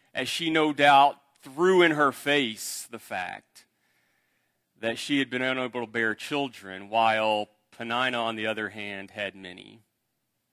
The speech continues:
So you can imagine the emotional circumstances that likely had surrounded much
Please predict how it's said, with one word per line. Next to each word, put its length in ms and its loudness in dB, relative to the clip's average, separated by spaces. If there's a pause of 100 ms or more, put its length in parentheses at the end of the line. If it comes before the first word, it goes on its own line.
(840)
So 120 -10
you 60 -6
can 100 4
imagine 840 4 (200)
the 300 -2
emotional 920 -4 (240)
circumstances 1300 -10 (480)
that 280 4
likely 420 6
had 180 2
surrounded 600 0
much 480 -2